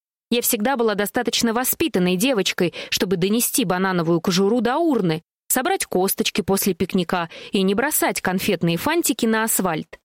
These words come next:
Спустя каких-то двадцать пять лет этого стало недостаточно, чтобы считать себя приличным человеком.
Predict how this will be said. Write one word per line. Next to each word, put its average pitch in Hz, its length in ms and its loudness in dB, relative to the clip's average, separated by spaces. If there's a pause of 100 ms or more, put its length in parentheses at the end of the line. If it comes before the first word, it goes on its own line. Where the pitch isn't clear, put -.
(360)
Спустя - 460 -2
каких-то 208 440 0
двадцать 196 540 -2
пять 202 240 -2
лет 208 320 0 (220)
этого 208 380 0
стало 180 360 -2
недостаточно, 208 1000 0 (160)
чтобы 262 280 -2
считать 320 360 -2
себя 180 240 0
приличным 233 540 0
человеком. 214 720 0